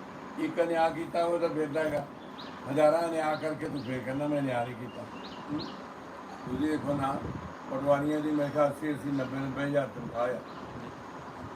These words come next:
ਕੰਡਕਟਰਾਂ ਦੀ ਤਨਖਾਹ ਆ, ਸਿਪਾਹੀਆਂ ਦੀ ਤਨਖਾਹ ਆ, ਸਾਰਿਆਂ ਦੀ ਤਨਖਾਹ ਆ।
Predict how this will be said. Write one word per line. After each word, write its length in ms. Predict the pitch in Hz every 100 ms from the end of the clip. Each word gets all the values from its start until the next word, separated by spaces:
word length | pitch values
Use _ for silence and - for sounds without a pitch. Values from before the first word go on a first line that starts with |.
| - 143
ਕੰਡਕਟਰਾਂ 440 | 143 147 - 160
ਦੀ 160 | 156 135
ਤਨਖਾਹ 240 | 120 117
ਆ, 100 | 113 - - - -
ਸਿਪਾਹੀਆਂ 460 | 151 139 165 185 185
ਦੀ 140 | 165
ਤਨਖਾਹ 360 | 151 135 113 117
ਆ, 80 | - - - - -
ਸਾਰਿਆਂ 300 | 117 131 156
ਦੀ 120 | 143 135
ਤਨਖਾਹ 240 | 131 131
ਆ। 160 | 123